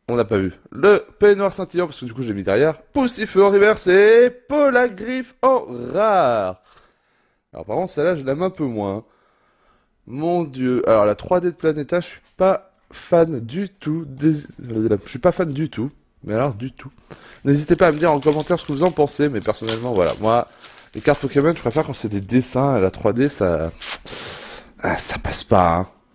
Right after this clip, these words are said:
Alors, un deux trois un deux. Chétiflore. Gringolem. Machoc. Pozipi. Mélofée.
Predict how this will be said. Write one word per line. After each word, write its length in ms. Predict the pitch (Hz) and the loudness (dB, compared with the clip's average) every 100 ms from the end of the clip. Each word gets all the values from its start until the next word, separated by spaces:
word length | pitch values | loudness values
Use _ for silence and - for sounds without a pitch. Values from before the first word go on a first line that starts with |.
| _ _ _ _ _ _ _ _ _ _ _ _ _ _ _ _ _ _ - | _ _ _ _ _ _ _ _ _ _ _ _ _ _ _ _ _ _ 2
Alors, 300 | 139 90 87 | 4 4 2
un 80 | 85 | 0
deux 100 | 85 | -4
trois 220 | 120 110 | -4 -2
un 60 | 117 | 2
deux. 300 | 160 160 - _ _ _ _ _ _ _ _ _ _ _ _ _ _ _ _ _ _ _ - | 2 2 -4 _ _ _ _ _ _ _ _ _ _ _ _ _ _ _ _ _ _ _ -14
Chétiflore. 1400 | - 226 233 185 - 123 107 104 104 101 98 101 - - _ _ _ _ _ _ _ _ _ _ _ | -2 0 0 -2 0 4 8 8 8 6 4 2 -4 -20 _ _ _ _ _ _ _ _ _ _ _
Gringolem. 720 | 117 175 208 151 104 92 92 95 _ _ _ _ _ _ | -2 2 4 6 4 2 -4 -14 _ _ _ _ _ _
Machoc. 580 | 85 82 - 175 190 - _ _ _ _ _ _ _ _ _ _ _ _ _ _ _ _ _ _ _ _ _ _ | -8 -6 2 2 2 -12 _ _ _ _ _ _ _ _ _ _ _ _ _ _ _ _ _ _ _ _ _ _
Pozipi. 640 | 160 131 101 95 175 214 - _ _ _ _ _ _ _ _ | 0 0 -2 -2 0 0 -2 _ _ _ _ _ _ _ _
Mélofée. 760 | 139 185 165 113 - 180 226 | 0 4 4 2 4 4 4